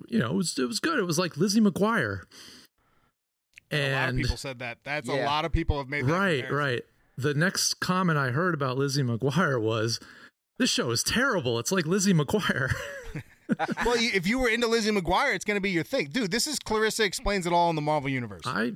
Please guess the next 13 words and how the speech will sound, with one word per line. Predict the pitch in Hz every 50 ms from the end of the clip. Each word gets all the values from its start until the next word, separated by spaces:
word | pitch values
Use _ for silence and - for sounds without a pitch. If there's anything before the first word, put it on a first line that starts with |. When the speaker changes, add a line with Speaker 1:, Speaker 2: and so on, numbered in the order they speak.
| 123 110 -
Speaker 1:
I | - 117 139
Speaker 3:
That | 147 -
Speaker 1:
completely | 160 151 104 165 156 143 139 147
Speaker 3:
part. | 143 143
Speaker 1:
understand | 135 127 127 - - 135 117 107 104 151
Speaker 2:
And | -
Speaker 1:
it. | 117
Speaker 2:
that | - 226 240
was | 202 190 180
great | 139 113 151 170 196 208 240 262 233 - 165
when | 175 175 170 165
we | 165 202 202
were | 185 180 175 170 165 156 139